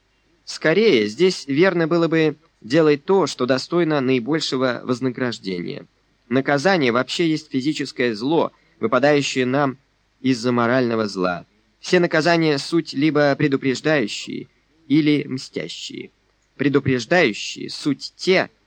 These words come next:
которые выносятся лишь с тою целью, чтобы действие не совершилось. А мстящие – суть такие наказания, которые выносятся потому, что зло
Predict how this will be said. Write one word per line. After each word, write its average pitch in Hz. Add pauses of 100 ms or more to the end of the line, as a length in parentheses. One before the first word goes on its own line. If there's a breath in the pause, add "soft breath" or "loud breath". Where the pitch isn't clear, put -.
(220)
которые 170
выносятся 156
лишь 143
с -
тою 127
целью, 110
чтобы 131
действие 127
не 120
совершилось. - (480)
А 113
мстящие – 110 (640)
суть -
такие 131
наказания, 95
которые 160
выносятся 147
потому, 135
что 120
зло 143